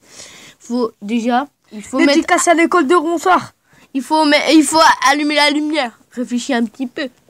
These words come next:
Speaker 1: Eh, ça fait deux jours que t'es pas venu à l'école, hein, c'est rien de t'ouvrir la lèvre. Hein.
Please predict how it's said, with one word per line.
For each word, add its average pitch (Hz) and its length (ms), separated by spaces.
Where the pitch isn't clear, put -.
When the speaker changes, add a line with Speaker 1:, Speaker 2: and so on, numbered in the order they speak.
Speaker 1:
Eh, 262 140
ça 302 100
fait 254 120
deux 294 260
jours 320 140
que - 40
t'es 294 80
pas 254 160
venu 262 160
à 247 80
l'école, 247 340
hein, 254 120
c'est 277 140
rien 269 200
de 247 80
t'ouvrir 240 340
la 226 120
lèvre. 226 260
Hein. 214 260